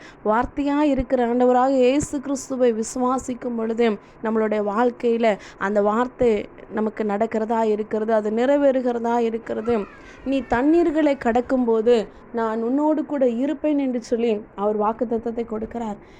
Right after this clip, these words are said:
ஏன் ஆண்டவர் வந்து தண்ணீர்களை கடக்கும்போது நான் உன்னோடு கூட இருப்பேன்னு சொல்றாரு? ஒருவேளை தண்ணீரை கடக்கிறது வந்து, நம்ம சின்ன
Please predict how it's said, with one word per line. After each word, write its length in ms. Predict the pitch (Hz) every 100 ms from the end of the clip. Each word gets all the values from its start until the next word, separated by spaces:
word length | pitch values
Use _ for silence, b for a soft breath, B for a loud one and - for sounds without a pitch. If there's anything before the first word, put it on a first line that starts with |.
| B -
ஏன் 260 | 311 440
ஆண்டவர் 400 | 349 311 311 302
வந்து 200 | 262 277 262
தண்ணீர்களை 600 | 240 294 311 294 294 269
கடக்கும்போது 640 | 262 233 254 269 254 247 254
நான் 180 | 247 226
உன்னோடு 420 | 220 240 254 247
கூட 160 | 247 226
இருப்பேன்னு 380 | 226 226 226 226
சொல்றாரு? 440 | 220 220 214 226 240 202 - - - - - - 240
ஒருவேளை 540 | 240 240 269 294 302 240 220 B B B -
தண்ணீரை 540 | 269 285 330 349 359 320
கடக்கிறது 580 | - 247 269 285 254 269
வந்து, 340 | 262 262 269
நம்ம 180 | 247 240 233
சின்ன 360 | - 330 339